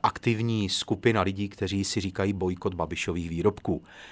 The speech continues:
Abych řekl pravdu, vlastně moc nevím, kdo to je, nebo co dělají,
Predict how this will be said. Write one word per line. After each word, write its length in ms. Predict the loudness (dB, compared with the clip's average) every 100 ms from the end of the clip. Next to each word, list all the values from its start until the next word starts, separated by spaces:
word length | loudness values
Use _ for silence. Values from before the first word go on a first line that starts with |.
| -20 -18 -8
Abych 180 | -4 -4
řekl 200 | -2 -2
pravdu, 600 | 0 2 6 6 6 0
vlastně 380 | -2 0 2 4
moc 220 | 4 4
nevím, 360 | 2 2 2 0
kdo 180 | 0 0
to 160 | 0
je, 280 | 0 2 0
nebo 240 | -2 -6 -4
co 180 | -2
dělají, 520 | 0 0 0 -2 -4